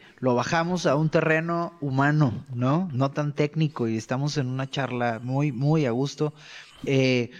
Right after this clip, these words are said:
efectivamente, yo igual coincido, o sea, los momentos de crisis son momentos de oportunidades, ¿no?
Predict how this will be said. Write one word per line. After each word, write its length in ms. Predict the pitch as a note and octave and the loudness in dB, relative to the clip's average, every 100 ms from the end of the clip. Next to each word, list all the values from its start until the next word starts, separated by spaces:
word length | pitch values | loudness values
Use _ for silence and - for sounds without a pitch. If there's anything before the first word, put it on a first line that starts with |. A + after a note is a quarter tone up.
| - - _ _ _ _ _ | -20 -20 _ _ _ _ _
efectivamente, 880 | F3 D3 D3 - F#3+ F#3+ F#3 F3+ F#3 | 0 2 0 0 2 4 2 -2 -2
yo 160 | D3+ D#3 | -2 0
igual 400 | D3+ D3+ D#3 D3 | 2 2 0 -2
coincido, 640 | C#3+ C3 - D#3 F3 C4+ - _ _ - | -2 0 0 2 4 2 -4 _ _ -12
o 40 | |
sea, 160 | - A#2+ | -6 -4
los 200 | A#2+ A#2+ | -2 -4
momentos 720 | A#2+ A#2 B2 C3+ D3+ C#3 - | -4 -4 -4 -4 -4 -4 -4
de 160 | B2+ G#2+ | -6 -6
crisis 640 | - D3+ D3+ E3+ D#3 - _ _ _ _ _ | -2 0 0 -2 -2 -6 _ _ _ _ _
son 180 | C#3 C3+ | -2 0
momentos 420 | C#3+ C3+ C#3 D3 | 2 2 2 2
de 80 | C#3+ | 2
oportunidades, 920 | C3 B2 - B2+ A2+ A2+ A2 G#2+ - _ - | 2 -2 0 0 2 4 2 -2 -6 _ -10
¿no? 180 | G#2+ | -10